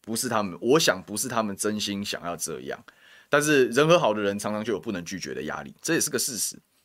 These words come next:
那当然，随着报道越写越明啊，那背后那只黑手大家其实也都知道了嘛，大家也都知道了。那我也是觉得期期以为不可，何必呢？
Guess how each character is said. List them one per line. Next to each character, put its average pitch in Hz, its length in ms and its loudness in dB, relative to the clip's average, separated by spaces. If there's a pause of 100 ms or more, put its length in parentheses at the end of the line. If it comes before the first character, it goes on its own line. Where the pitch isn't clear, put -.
(340)
那 190 80 4
当 262 160 6
然， 214 100 6
随 170 220 6
着 160 380 8 (1000)
报 165 220 8
道 120 220 4
越 165 200 6
写 117 240 6
越 165 200 6
明 110 380 -2
啊， 95 160 0
那 151 100 2
背 160 160 2
后 156 80 4
那 151 140 0
只 139 80 -4
黑 131 100 6
手 101 140 0
大 107 100 2
家 104 60 2
其 - 60 -8
实 87 60 -8
也 82 60 -8
都 82 100 -6
知 78 140 -10
道 71 160 -4
了 58 140 -10
嘛， - 60 -20 (580)
大 117 140 4
家 107 40 6
也 95 60 -2
都 92 80 -4
知 90 160 -10
道 85 160 -2
了。 71 100 -10
那 113 80 -4
我 123 180 6
也 117 60 2
是 113 100 -6
觉 104 120 -4
得 92 80 -2
期 - 180 -2
期 92 220 -4
以 80 60 -8
为 82 100 -6
不 101 140 -8
可， - 140 -12
何 117 400 -2
必 160 340 -2
呢？ 151 260 -4